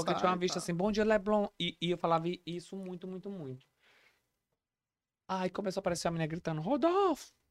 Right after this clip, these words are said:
Speaker 1: Lá embaixo, eu falei, "Eu não, eu não vou meter mi-, a minha cabeça aqui." <laughs> Rodolfo, aí a Thalita gritou, "Rodolfo, é tu, aparece." Eu fiquei com ódio.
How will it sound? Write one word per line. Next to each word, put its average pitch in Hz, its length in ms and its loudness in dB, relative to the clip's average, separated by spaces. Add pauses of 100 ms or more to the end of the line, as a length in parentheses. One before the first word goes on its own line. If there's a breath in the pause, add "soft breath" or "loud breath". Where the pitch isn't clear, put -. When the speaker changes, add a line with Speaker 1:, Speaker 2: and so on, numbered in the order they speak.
(800)
Speaker 1:
Lá 151 140 -4
embaixo, 170 220 -2
eu - 40 -14
falei, 117 140 -4
"Eu 104 40 -6
não, 120 180 -8
eu 107 100 -4
não 101 80 -6
vou 110 120 -4
meter 151 280 -4
mi-, 165 180 -4
a 151 60 -8
minha 156 120 -6
cabeça 139 360 -8
aqui." 107 320 -10 (400)
<laughs> - 360 2 (960 loud breath)
Rodolfo, 208 440 4
aí 151 200 6
a 143 40 4
Thalita 151 400 0
gritou, 156 300 -2
"Rodolfo, 349 520 4
é 392 120 6
tu, 403 300 8
aparece." 339 500 4
Eu 247 40 -4
fiquei - 180 -2
com 196 160 -2
ódio. 190 440 8